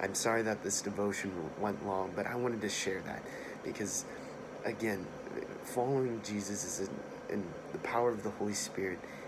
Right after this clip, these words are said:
It's an ongoing process. Um, but to see that evidence in his life is such a blessing, and to see how the power of the Holy Spirit gives him the power,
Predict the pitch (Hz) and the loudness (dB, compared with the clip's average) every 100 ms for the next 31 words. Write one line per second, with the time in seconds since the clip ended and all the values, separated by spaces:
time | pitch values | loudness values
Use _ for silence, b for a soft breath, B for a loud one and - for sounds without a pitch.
0 | - - 104 107 110 110 101 98 92 - | -6 -4 -2 0 2 2 2 2 0 -2
1 | 90 95 - 95 - - B B B - | 0 0 0 0 0 -4 B B B -4
2 | 82 80 69 - - - - 104 - - | -2 -2 -2 -6 -2 -2 0 2 4 2
3 | 131 131 98 95 90 76 98 101 101 - | 2 0 2 2 2 2 0 0 0 0
4 | 98 - 98 87 90 95 90 - B B | -2 -2 -2 -2 0 0 0 -4 B B
5 | B - - - 117 - 104 95 85 - | B 0 4 4 4 2 0 0 0 -2
6 | - 82 - B B - - 92 - 107 | -2 -4 -6 B B -4 0 0 2 2
7 | 101 90 98 - 107 113 104 101 - 101 | 2 2 0 4 4 4 2 -4 0 0
8 | 98 - - 98 98 - B B B B | 0 -4 0 2 2 -2 B B B B
9 | - - - - - - 107 113 104 - | -8 -10 -10 -8 -8 -6 -2 0 2 2
10 | 107 95 90 - 82 92 | 2 0 -2 -2 -2 -4